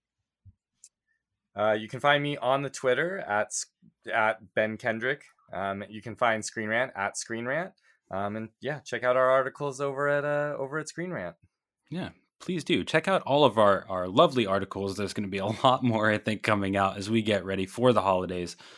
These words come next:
Speaker 2: Um, I think we're gonna do one
Speaker 1: Yeah.
Speaker 2: more of these before the holidays and then have a little break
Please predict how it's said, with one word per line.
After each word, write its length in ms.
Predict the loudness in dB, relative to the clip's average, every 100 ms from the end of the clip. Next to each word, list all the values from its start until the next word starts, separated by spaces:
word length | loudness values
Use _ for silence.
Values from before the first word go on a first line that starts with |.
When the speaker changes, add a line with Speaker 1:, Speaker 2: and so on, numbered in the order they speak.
| -20 _
Speaker 2:
Um, 200 | 0 0
I 60 | 2
think 180 | 2 4
we're 80 |
gonna 160 | 6 6
do 160 | 6 6
one 160 | 6
Speaker 1:
Yeah. 80 | 6
Speaker 2:
more 140 | 4
of 100 | 4
these 260 | 2 0 -4
before 360 | -4 -2 2 2
the 80 |
holidays 420 | 4 4 4 2 2
and 80 |
then 240 | 4 4 2 _
have 240 | 0 2 2
a 20 |
little 220 | 0 0
break 420 | 0 0 0 -2